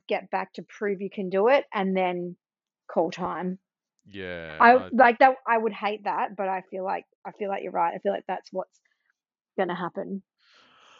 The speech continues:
Speaker 2: And what, um, what's really disappointed me was that last preseason, not this one just gone, the one before, he was training in the forward group.
Speaker 1: Mm.
Speaker 2: Um, and that,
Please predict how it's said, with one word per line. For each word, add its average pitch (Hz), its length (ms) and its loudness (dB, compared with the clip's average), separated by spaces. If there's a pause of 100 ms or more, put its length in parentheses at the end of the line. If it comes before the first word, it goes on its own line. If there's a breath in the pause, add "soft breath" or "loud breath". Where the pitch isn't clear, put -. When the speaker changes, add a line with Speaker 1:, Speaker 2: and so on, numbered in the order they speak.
(260 soft breath)
Speaker 2:
And 214 200 -4 (120)
what, 311 300 0
um, 285 420 0 (1300 loud breath)
what's 226 300 -4
really 233 320 -6
disappointed 127 580 -10
me 117 180 -10
was 110 260 -12
that 107 240 -4 (280)
last 123 640 -4 (300)
preseason, 104 560 -8
not 147 140 -10
this 113 140 -14
one 110 120 -14
just 98 140 -16
gone, 98 160 -12
the 104 80 -16
one 107 180 -14
before, 98 540 -14 (460 soft breath)
he - 180 -14
was 135 200 -8
training 156 720 -8 (540)
in 120 160 -14
the 107 80 -12
forward 107 580 -12
group. 151 320 -14 (580)
Speaker 1:
Mm. 190 340 0 (120)
Speaker 2:
Um, 107 300 -8 (240)
and 120 420 -14 (600)
that, 139 280 0